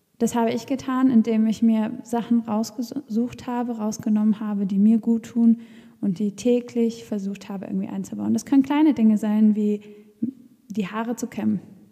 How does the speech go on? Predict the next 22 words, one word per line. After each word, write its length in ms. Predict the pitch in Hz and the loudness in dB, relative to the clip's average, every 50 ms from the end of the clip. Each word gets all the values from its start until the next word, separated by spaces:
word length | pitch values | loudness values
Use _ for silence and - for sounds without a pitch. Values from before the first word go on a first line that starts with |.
| _ _ _ _ _ _ _ | _ _ _ _ _ _ _
zum 180 | _ - - 202 | _ -10 -8 -8
Beispiel. 500 | - - 214 220 - - - - 208 - - _ - - _ - _ _ | -6 -8 -10 -10 -12 -12 -10 -10 -10 -10 -12 _ -20 -20 _ -20 _ _
Es 80 | _ - | _ -6
können 180 | - 254 240 240 | -2 0 0 2
aber 180 | 226 220 214 | 2 0 -2
auch 100 | 214 214 | -4 -6
größere 500 | - - 226 233 240 233 240 190 190 196 | -4 0 0 2 2 2 0 -2 -4 -4
Dinge 300 | 190 202 196 196 190 196 | -4 -2 0 0 0 0
sein, 400 | 196 233 220 214 208 208 202 190 - - - - - - _ _ _ | -2 -2 -2 0 0 2 0 0 -2 -8 -18 -20 -20 -20 _ _ _
wie 200 | - 208 208 208 | -2 0 0 2
einen 140 | 214 - 208 | 2 0 0
Spaziergang 640 | - - 220 214 - - 240 226 202 190 196 196 185 | 0 0 -2 -2 0 0 0 0 0 -2 -4 -6 -6
zu 120 | - 214 | -6 -6
machen. 360 | 196 190 - - - - - - - - _ _ _ _ _ _ _ _ _ _ _ _ _ _ _ _ _ _ _ - _ _ _ _ _ _ _ _ _ _ _ _ - | -6 -6 -6 -8 -10 -12 -12 -12 -14 -20 _ _ _ _ _ _ _ _ _ _ _ _ _ _ _ _ _ _ _ -20 _ _ _ _ _ _ _ _ _ _ _ _ -6
Ähm, 280 | - 226 220 220 220 214 | -2 2 2 4 4 4
da 100 | 226 226 | 2 0
kannst 360 | 220 - 269 262 240 - - | 0 2 2 2 2 0 0
du 60 | 247 | 0
wirklich 600 | 240 240 233 233 240 - 220 208 - 240 226 - - | 0 2 2 0 0 -2 -6 -6 -6 -6 -6 -4 -2
einfach 340 | 254 262 247 - 240 208 | -4 -2 -2 -2 -2 2
mal 240 | 214 226 226 220 233 | 2 2 2 2 0
überlegen, 600 | 226 196 220 220 220 240 254 254 240 233 233 247 | -2 0 0 2 2 4 4 4 4 4 2 0